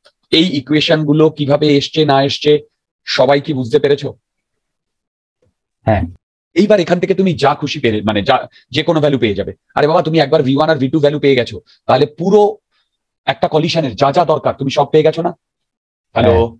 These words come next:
Speaker 1: আচ্ছা, এবার যদি তোমাকে আমি বলি জেড ডি বার করতে বলছে, জেড ডি, জেড ডি, ডিফরমেশন।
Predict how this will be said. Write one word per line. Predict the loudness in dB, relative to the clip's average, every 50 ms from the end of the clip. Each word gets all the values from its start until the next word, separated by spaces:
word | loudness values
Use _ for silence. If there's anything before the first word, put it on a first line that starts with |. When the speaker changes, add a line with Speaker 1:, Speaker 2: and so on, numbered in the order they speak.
| _ _ -12 -12
Speaker 1:
আচ্ছা, | -10 -10 -12 -12 -12 _ _ _ -20 _ _ _ -2 0
এবার | 0 2 2
যদি | 0 0 0
তোমাকে | 0 -2 0 0 0
আমি | -2 0 0 0
বলি | 2 2 2 0 -2 -8 _ _ _ _ _ -20 _ -20 _ _ _ _ _ _ _ _ _ _ _ _ _ _ _ _ _ _ _ _ _ _ _ _ _ _ _ _ _ _ _
জেড | -18 -10 -4 0 2 2 2 2 0 -2 -4 -4 _ -8 -12 -4
ডি | -2 0 0 2 0
বার | 0 0 0 -2
করতে | -4 -4 -4 -8 -8
বলছে, | -8 -6 -6 -6 -2 0
জেড | 0 0 0 -2
ডি, | -6 -6 -6 _ _ _ _ _ _ _ _ _ _ _ _ _ _ _ _ _ _ _ _ _ _ _ _ -18
জেড | -12 -4 0 2 2 2 2 0
ডি, | -2 -2 -4 _ _ _ _ _ _ _ _ _ _ _ _ _ _ -10
ডিফরমেশন। | -4 -4 -2 0 0 0 0 0 -4 -4 -4 -8